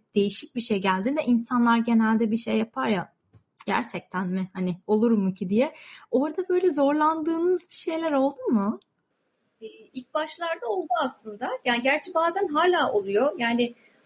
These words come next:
Speaker 2: arkadaşlarımız bize bile bazen şey diyebiliyorlar. Hani, "Senin evini çok merak ediyorum. Böyle hani Uzak Doğu gibi mi gözüküyor?" falan. Diyoruz, "Öyle bir şey değil." <laughs> Yani hani gerçekten Feng Shui ile ilgili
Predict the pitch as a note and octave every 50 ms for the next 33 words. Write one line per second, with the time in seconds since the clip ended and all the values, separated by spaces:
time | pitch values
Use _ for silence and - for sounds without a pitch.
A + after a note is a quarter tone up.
0 | _ _ - G3 G#3+ B3 A#3+ C4 C#4+ C4 C#4 C#4+ C#4+ - - D4+ D4+ D#4+ F#4 E4+
1 | - E4 B3+ B3 C#4 D#4 - - G#3 G3+ A#3+ A#3+ D4 - - - C#4+ C#4+ C4+ C#4
2 | D4 D4 D4 - D4+ D4 C#4+ B3 C4+ C4 B3+ A#3+ A#3 C4 A3 F#3+ G3 G3 F#3 -
3 | - B3 B3 B3 B3 B3 A#3+ B3 B3 B3 - B3+ B3 - A3+ G#3 G3+ G3+ G3 F#3+
4 | G3 G3+ F#3+ - G3 F#3+ F#3 F#3+ F#3+ F#3+ G3 G3+ G#3 G#3+ G#3+ G#3 G#3 G#3 - -
5 | _ _ - G#3+ F#3+ A#3 A#3+ A#3+ A#3 - - G#3+ F#3+ F#3 F#3 F3+ F3+ E3+ E3+ E3
6 | E3+ F3+ E3+ - E3+ - - F3+ F3 E3+ - F3 F3 E3+ D#3+ D#3+ - _ _ _
7 | _ - - A#3+ C#4 C4 - - A3 A#3 A#3+ B3+ - - C4 B3 G3 - B3 B3
8 | D4 C4 - C#4+ - E4+ E4 D#4+ - - F#4+ F#4 - _ _ _ _ _ _ -
9 | - - - - - - - A3+ A3+ A#3 B3 B3 B3 - - - _ _ _ _
10 | _ _ - A#3 B3 B3 A#3 A#3+ C4 D4 - - D4+ A#3 - C#4+ D#4 D#4 - -
11 | C4+ B3+ B3+ C4 - D4 D4 C4+ C#4 B3+ B3+ A#3+ A3+ A#3 B3+ B3 C4+ C4 -